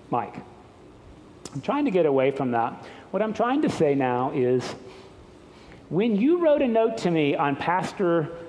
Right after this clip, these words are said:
Appreciation Day, when you did that thing, it touched my heart because you heard about a thing you'd never heard of and you connected it to me and you wanted to share that with me. You took the time, you took the energy to make a connection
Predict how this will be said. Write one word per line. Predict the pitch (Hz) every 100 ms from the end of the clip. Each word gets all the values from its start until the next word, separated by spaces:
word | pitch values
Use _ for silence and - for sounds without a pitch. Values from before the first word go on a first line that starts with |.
| - - -
Appreciation | - 185 196 190 170 160 180 170
Day, | 143 107 - - - - - - - - - - - - -
when | 135 156
you | 190
did | 214 196
that | 226 226
thing, | - 113 - - - - - - - - - - - -
it | 151
touched | - 247 208
my | 190
heart | - 156 113 - - - - -
because | 147 160 156
you | 156
heard | - 233
about | 277 247 233
a |
thing | - 190 180
you'd | 175 156
never | 156 160
heard | 151 151 143
of | 139
and | 131 127
you | 127
connected | - 156 156 160
it | 156 156
to | 147
me | 131 107 107 - - -
and | - 143
you | 208
wanted | 202 196
to | 190
share | - 170 156
that | 151 156
with | 147 139
me. | 139 104 - - - -
You | 165
took | 151 175
the | 151
time, | - 156 165 202 214 - -
you | 147
took | 175 165
the | 147
energy | 160 175 175 190
to | 151
make | 147 156
a |
connection | 156 156 160 156 - 160